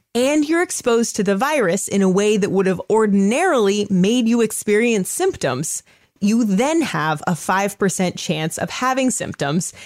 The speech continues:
instead of a one hundred percent chance of having symptoms. I'll put it another way. You have a certain chance of being exposed to the virus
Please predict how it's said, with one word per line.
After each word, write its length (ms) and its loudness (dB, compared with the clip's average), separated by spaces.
instead 600 -2
of 160 0
a 80 2
one 240 0
hundred 320 2
percent 340 -4
chance 360 -8
of 100 -2
having 300 -2
symptoms. 580 -8
I'll 220 0
put 260 -4
it 100 0
another 320 0
way. 240 -6
You 160 2
have 120 2
a 60 2
certain 340 -2
chance 320 -2
of 120 -2
being 180 0
exposed 500 -2
to 80 -4
the 120 0
virus 560 -2